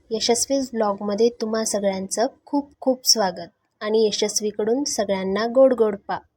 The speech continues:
आजचा दिवस खूपच खास आहे, कारण नवरात्रीतलं हे कन्यापूजन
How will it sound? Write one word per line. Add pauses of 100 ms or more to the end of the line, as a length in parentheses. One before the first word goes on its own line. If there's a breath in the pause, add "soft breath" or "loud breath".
(1040)
आजचा
दिवस
खूपच
खास
आहे, (300)
कारण
नवरात्रीतलं
हे
कन्यापूजन